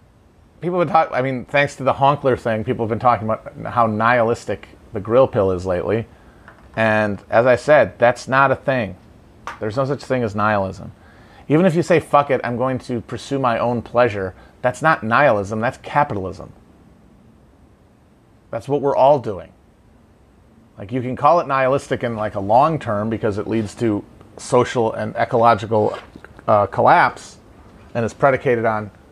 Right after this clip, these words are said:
horrific, uh, exploitation. But you sure as hell can't say that it's not some sort of a value system. It is. It's just you've enthroned hedonism. You've enthroned, and, and I think the,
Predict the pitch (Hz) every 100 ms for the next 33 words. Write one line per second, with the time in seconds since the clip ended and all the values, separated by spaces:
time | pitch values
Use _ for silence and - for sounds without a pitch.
0 | - 127 131 127 117 - - - - -
1 | 107 98 98 - - - - - 131 -
2 | 110 135 170 - 101 - - - - -
3 | 165 139 135 - 185 151 151 - 139 -
4 | 131 113 104 - 120 117 - - 160 -
5 | 107 92 90 113 160 143 - 95 - 131
6 | 165 214 95 98 - 127 - 127 120 117
7 | - 131 139 135 98 175 156 98 85 90
8 | - - - - - - 120 127 120 -
9 | 135 143 143 135 127 - - - - -
10 | - - 135 - 147 139 - - 127 -
11 | 151 127 - - - - - - - -
12 | - - - - - 113